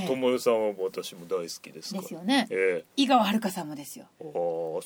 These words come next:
Speaker 2: うなんですね。
Speaker 1: あの唇とかほっぺに触ってみたいですもん。
Speaker 2: あ、あ、そうなんだね。
Speaker 1: ええ。
Speaker 2: なるほどね。まあ、素敵ですよね。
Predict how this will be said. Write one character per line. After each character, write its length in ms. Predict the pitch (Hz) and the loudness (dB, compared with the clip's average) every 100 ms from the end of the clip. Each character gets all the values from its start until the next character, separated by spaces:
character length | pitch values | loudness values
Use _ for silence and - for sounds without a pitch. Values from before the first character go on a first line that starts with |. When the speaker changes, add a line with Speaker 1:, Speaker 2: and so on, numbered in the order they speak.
| - | -6
Speaker 2:
う 80 | 101 | -8
な 60 | |
ん 20 | 90 | -2
で 40 | |
す 20 | |
ね。 0 | |
Speaker 1:
あ 180 | 247 285 | 2 4
の 180 | 339 370 - - - | 4 2 0 -16 -14
唇 480 | - 285 302 320 | -2 2 4 4
と 120 | - 294 | 2 0
か 80 | |
ほ 100 | 220 | 4
っ 100 | - | 4
ぺ 120 | - 226 | 4 2
に 80 | |
触 200 | 220 220 | 2 0
っ 40 | 277 | 0
て 160 | - | 0
み 100 | 320 | -2
た 140 | 302 330 | 2 4
い 60 | |
で 60 | 247 | 4
す 60 | 208 | 0
も 80 | 180 | -6
ん。 40 | |
Speaker 2:
あ、 40 | |
あ、 40 | - | -8
そ 320 | - 117 113 | -6 -2 -2
う 20 | |
な 100 | 104 | -2
ん 180 | 85 82 | -6 -8
だ 60 | 80 | -12
ね。 540 | 80 87 87 87 85 80 | -12 -8 -6 -6 -8 -6
Speaker 1:
え 80 | |
え。 140 | 185 170 | -4 -4
Speaker 2:
な 40 | 85 | -8
る 40 | |
ほ 60 | 82 | -12
ど 160 | 82 | -12
ね。 800 | 87 87 92 92 90 90 90 87 | -12 -10 -8 -6 -6 -4 -4 -6
ま 100 | 87 | -8
あ、 20 | |
素 120 | 90 - | -10 -8
敵 220 | 95 90 | -8 -8
で 80 | 87 | -10
す 140 | - | -12
よ 80 | 78 | -14
ね。 400 | 76 95 87 76 | -10 -8 -8 -12